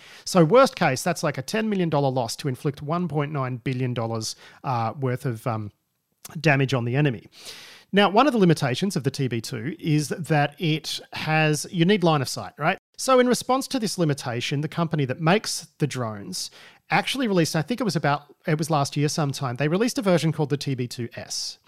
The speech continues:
And that is the satcom equipped drone. And that really extends the range. This thing can stay in the air for twenty-seven hours, <laughs> right? Now, with the satcom module, you can fly it all sorts of places.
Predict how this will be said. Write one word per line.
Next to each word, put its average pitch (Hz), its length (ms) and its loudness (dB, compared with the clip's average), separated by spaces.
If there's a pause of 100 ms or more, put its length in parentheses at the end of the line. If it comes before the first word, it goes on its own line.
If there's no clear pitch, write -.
(320)
And 147 200 0
that 202 180 4
is 175 160 0
the 226 100 -4
satcom 180 640 -2 (240)
equipped - 520 -4 (280)
drone. 117 500 -2 (360)
And 196 460 4
that 202 340 0
really 190 400 6
extends 147 580 -2
the 151 80 -2
range. 151 220 0
This 240 160 -2
thing 294 160 -2
can 208 120 0
stay 175 240 0
in 147 60 2
the 135 100 2
air 127 120 -2
for - 100 -14
twenty-seven 123 480 -6
hours, 120 320 -10
<laughs> 160 60 -6
right? 277 200 2
Now, 165 420 4 (200)
with 196 140 4
the 185 60 4
satcom 214 440 4
module, 147 320 4
you 156 100 4
can 151 120 2
fly 143 300 0
it 127 60 -2
all 127 120 -2
sorts - 320 -6
of - 80 -10
places. - 520 -12